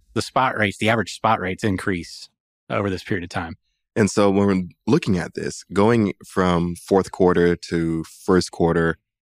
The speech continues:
Speaker 2: we're thinking about, of course, things like R F Ps, we're thinking
Speaker 1: Mm-hmm.
Speaker 2: about contract rates. What are gonna be some of the expectations you think are gonna be out in, in the industry right now? We're looking at that mindset.
Speaker 1: You know, we, we talked about, I, I showed you the contract rates, uh, there at the very end, and they're,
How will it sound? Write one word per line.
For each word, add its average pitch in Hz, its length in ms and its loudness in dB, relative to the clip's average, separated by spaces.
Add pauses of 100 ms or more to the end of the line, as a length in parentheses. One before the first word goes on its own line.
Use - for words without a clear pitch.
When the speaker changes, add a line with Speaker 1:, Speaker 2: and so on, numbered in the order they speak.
(200)
Speaker 2:
we're 92 180 4
thinking 92 360 0
about, 85 300 0
of - 200 -12
course, 85 260 -4
things 87 280 -4
like 78 240 -6
R 87 160 0
F 80 160 -8
Ps, 101 460 2
we're 85 60 -2
thinking 85 220 -2
Speaker 1:
Mm-hmm. 85 140 -6
Speaker 2:
about 82 240 -4
contract 92 440 -2
rates. 90 260 0 (280)
What 113 80 2
are - 20 2
gonna 165 140 4
be 127 60 4
some 117 160 0
of - 20 4
the 95 100 4
expectations 87 600 -2
you 92 120 2
think 85 280 0
are 82 80 -2
gonna 85 160 -2
be 82 260 -2
out 87 260 0
in, 78 140 -8
in 87 180 0
the - 180 -4
industry 101 320 2
right 82 200 -2
now? 82 180 -4
We're 85 140 -4
looking 92 320 0
at 82 140 -4
that 76 100 -8
mindset. 82 520 -8 (140)
Speaker 1:
You 127 100 0
know, 127 200 2
we, 127 180 4
we 120 160 4
talked 135 320 0
about, 113 240 2
I, 113 140 2 (120)
I 113 40 2
showed 156 240 0
you 135 80 4
the 101 80 2
contract 110 460 -2
rates, 90 440 -4
uh, 104 240 2
there 101 160 2
at 98 100 0
the 107 80 -6
very 92 300 -2
end, 98 460 0
and 104 420 0
they're, 175 320 2